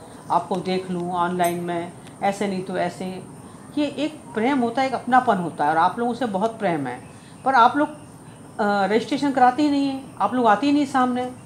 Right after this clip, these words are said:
क्या फ़र्क पड़ता है हज़ार पाँच सौ रुपये? ऐसे ही आदमी हज़ार दो हज़ार रुपये खर्च करके पान खा के थूक के फेंक देता है, पर मिलना लाखों करोड़ों रुपये के बराबर है कि आप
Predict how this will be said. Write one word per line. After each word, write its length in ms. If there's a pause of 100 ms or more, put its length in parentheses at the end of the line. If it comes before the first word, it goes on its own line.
(640)
क्या 120
फ़र्क 280
पड़ता 260
है 140
हज़ार 320
पाँच 140
सौ 120
रुपये? 240
ऐसे 180
ही 20
आदमी 260
हज़ार 240
दो 160
हज़ार 160
रुपये 140
खर्च 240
करके 280 (400)
पान 160
खा 140
के 100
थूक 220
के 60
फेंक 260
देता 280
है, 200 (640)
पर 100
मिलना 360 (120)
लाखों 340
करोड़ों 280
रुपये 200
के 100
बराबर 360
है 60
कि 160
आप 180